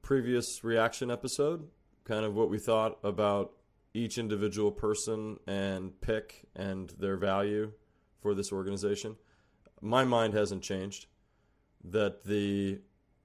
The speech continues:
three first-round picks don't mean anything when you're trying to go deep into the playoffs or, frankly, just win a championship. And I think we need to not assume that they're aiming for playoff runs. I think they're aiming for championship runs.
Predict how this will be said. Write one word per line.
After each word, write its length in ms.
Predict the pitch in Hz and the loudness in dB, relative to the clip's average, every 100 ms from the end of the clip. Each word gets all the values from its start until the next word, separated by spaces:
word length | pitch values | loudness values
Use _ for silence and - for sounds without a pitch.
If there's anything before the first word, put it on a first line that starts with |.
| _ | _
three 260 | - 135 | -2 0
first-round 500 | 127 131 123 127 107 | 2 2 2 0 0
picks 200 | - 110 | 2 2
don't 220 | - 107 98 | 2 -2 0
mean 180 | 101 | -2
anything 460 | 101 101 95 95 92 | -2 -2 -2 -4 -4
when 160 | 92 92 | -6 -4
you're 360 | 90 90 87 - _ | -4 -4 -6 -12 _
trying 280 | - 117 104 | -2 0 0
to 60 | 98 | 0
go 120 | 95 | -2
deep 280 | 90 95 92 | -2 -6 -6
into 100 | 90 | -10
the 60 | 87 | -8
playoffs 380 | - 92 90 - | -2 -2 -2 -4
or, 120 | 95 | -6
frankly, 360 | 95 104 95 95 | -4 -6 -6 -8
just 240 | - 90 | -8 -12
win 180 | 87 92 | -10 -10
a 40 | 87 | -10
championship. 640 | - 87 85 85 - - | -8 -10 -10 -8 -8 -6
And 80 | 90 | -4
I 40 | |
think 160 | 101 98 | -4 -2
we 100 | 101 | -2
need 180 | 98 | -2
to 80 | 98 | -2
not 380 | 98 101 104 101 _ _ _ _ _ | -2 2 0 -2 _ _ _ _ _
assume 680 | 101 - - 131 127 117 104 | -2 0 4 4 4 0 0
that 340 | 104 104 98 | 2 2 0
they're 380 | 92 98 98 98 - | 0 2 2 0 0
aiming 400 | 107 107 101 98 | 0 0 -2 -4
for 560 | - 101 95 92 87 - _ | -2 -2 0 -2 -4 -8 _
playoff 380 | - 127 104 95 | 2 4 4 2
runs. 380 | 95 90 90 - | -2 -4 -4 -6
I 100 | 90 | -6
think 140 | 113 | -4
they're 260 | 110 101 98 - | 0 0 -2 -6
aiming 240 | 104 101 95 | -4 -2 -4
for 160 | - | -6
championship 600 | - 101 87 80 - - | -6 -6 -6 -10 -10 -10
runs. 360 | 64 - - | -10 -16 -18